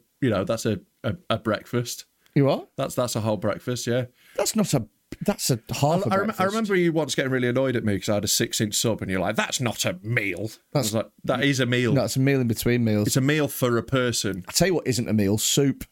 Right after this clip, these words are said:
Speaker 1: Yeah, no, you got really annoyed about me with this, with, uh, this on the Ishan episode.
Speaker 2: Yeah.
Speaker 1: You know, we had a whole thing where you were really angry about soup being a meal.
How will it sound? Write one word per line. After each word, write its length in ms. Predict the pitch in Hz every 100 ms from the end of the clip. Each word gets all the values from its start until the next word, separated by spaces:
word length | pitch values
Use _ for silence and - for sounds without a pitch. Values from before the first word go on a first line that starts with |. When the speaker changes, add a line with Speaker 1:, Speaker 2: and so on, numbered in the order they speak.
| _ _ - _ -
Speaker 1:
Yeah, 260 | 123 113
no, 100 | 117
you 100 | 117
got 100 | 127
really 160 | 127 120
annoyed 240 | 120 123
about 200 | 117 104 104
me 100 | 101
with 100 | 101
this, 220 | 107 -
with, 180 | 107 - - 123
uh, 320 | 135 139 139 -
this 200 | 139 180
on 100 | 202
the 160 | 139 170
Ishan 280 | 180 151 113
episode. 220 | - 151
Speaker 2:
Yeah. 200 | 190 151 -
Speaker 1:
You 100 | 117
know, 80 |
we 80 | 110
had 80 | 113
a 40 | 113
whole 180 | 123
thing 400 | 117 127 117 101 -
where 160 | 110
you 80 | 104
were 60 | 101
really 180 | 107 104
angry 420 | 104 101 101 95 -
about 400 | 107 107 104 - _ _ _ - _
soup 380 | - - 113 101
being 160 | 113 107
a 20 |
meal. 300 | 107 107 107